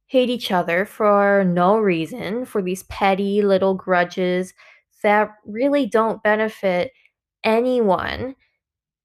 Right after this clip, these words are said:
And in the play, you can see that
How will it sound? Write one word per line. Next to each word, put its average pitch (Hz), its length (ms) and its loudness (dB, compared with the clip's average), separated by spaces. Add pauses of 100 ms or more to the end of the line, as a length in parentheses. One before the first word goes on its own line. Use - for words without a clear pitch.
(340)
And 233 800 2 (540)
in 269 180 0
the 285 100 2
play, 202 420 4
you 226 100 -2
can 226 160 -6
see 196 300 -4
that 190 460 0